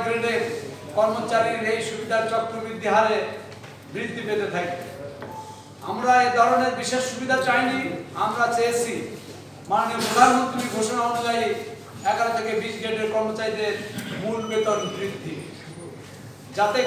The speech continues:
কর্মচারীরা পদোন্নতির সুবিধা পেতে পারে। উল্লেখ্য যে মাননীয় জনপ্রশাসন প্রতিমন্ত্রী, বর্তমানে জনপ্রশাসন মন্ত্রী মহোদয় যে বক-, মন্ত্রী মহোদয়ের বক্তব্য অনুযায়ী কর্মচারীদের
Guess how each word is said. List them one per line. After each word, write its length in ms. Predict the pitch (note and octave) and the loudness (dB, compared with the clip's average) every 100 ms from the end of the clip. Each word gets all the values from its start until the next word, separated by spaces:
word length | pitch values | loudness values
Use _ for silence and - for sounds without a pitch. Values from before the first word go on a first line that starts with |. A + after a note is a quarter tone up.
| B3 | 6
কর্মচারীরা 680 | A#3 A#3+ B3+ C#4 - C#4 C#4 - - - - - - | 6 6 4 6 8 12 12 10 2 -4 -2 0 4
পদোন্নতির 580 | E4+ E4+ - - B3+ B3+ | 4 4 0 2 4 4
সুবিধা 340 | A#3+ B3 A#3+ A3+ G3+ - - - | 2 0 6 8 8 4 -4 -6
পেতে 220 | A#3+ A#3 A#3+ | -6 -2 2
পারে। 180 | G#3+ G3 - - - F3+ | 2 2 0 -8 -8 -6
উল্লেখ্য 340 | A3 C4+ C4 C4 | 0 0 2 2
যে 80 | C#4 C4+ C4+ - - - - - | 6 6 4 -2 -8 -10 -10 -2
মাননীয় 400 | G#3+ A#3 B3 A#3+ - | 2 2 2 2 2
জনপ্রশাসন 680 | A3 A3+ A#3 G#3+ B3 B3+ C4 B3+ C4 - - F3 G3+ | 2 0 0 2 4 4 4 4 0 -6 -8 -6 -4
প্রতিমন্ত্রী, 580 | - B3+ B3+ - C4 C4 F3+ - - - - | -2 -2 -2 -2 -2 -4 -4 -6 -8 -8 0
বর্তমানে 500 | G#3+ G3+ A#3+ B3+ B3 B3 - - G3 | 2 6 6 6 4 2 0 -2 -2
জনপ্রশাসন 640 | A3+ A#3+ A3+ B3+ A#3+ A3+ A3 | -2 0 0 0 2 0 0
মন্ত্রী 260 | G#3+ - A3+ | -2 -2 2
মহোদয় 460 | A#3 B3 B3 B3 - - - - - D#3 C#3+ E3+ - - G3 | 8 10 12 12 10 8 2 -4 -6 -8 -8 -10 -8 -6 -2
যে 80 | G#3+ G#3 | 2 4
বক-, 280 | A#3 - C3+ - - G3+ | 4 2 -2 -4 -4 -4
মন্ত্রী 240 | A3+ A#3 B3+ | -4 -4 0
মহোদয়ের 360 | A#3+ B3+ B3+ A#3 | 6 8 8 6
বক্তব্য 340 | A#3 A#3 C4 C#4 C4+ | 2 2 2 4 6
অনুযায়ী 300 | C4+ B3+ - - - - D3 C#3+ G3+ | 6 4 2 0 -4 -8 -8 -2 2
কর্মচারীদের 600 | A#3+ A#3+ A#3+ A#3+ A#3+ | 4 2 0 0 0